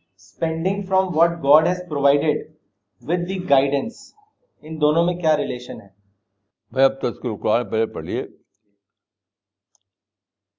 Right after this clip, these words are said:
Speaker 2: اس میں یہ بات کم سے کم دو بار پڑھیے، اس کو پھر سوال کیجیے۔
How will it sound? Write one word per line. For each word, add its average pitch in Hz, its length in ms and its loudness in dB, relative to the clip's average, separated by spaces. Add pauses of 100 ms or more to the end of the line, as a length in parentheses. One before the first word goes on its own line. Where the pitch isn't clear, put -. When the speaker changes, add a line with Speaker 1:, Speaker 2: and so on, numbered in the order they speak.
Speaker 2:
اس 101 200 -16
میں 120 120 -2
یہ 107 40 -2
بات 92 320 -4 (1600)
کم 90 140 -10
سے - 120 -16
کم 98 180 -6
دو 117 200 -2
بار 113 180 2
پڑھیے، 95 360 -10
اس 117 80 -14
کو 165 100 -12
پھر 151 180 -12
سوال 85 340 -8
کیجیے۔ - 240 -20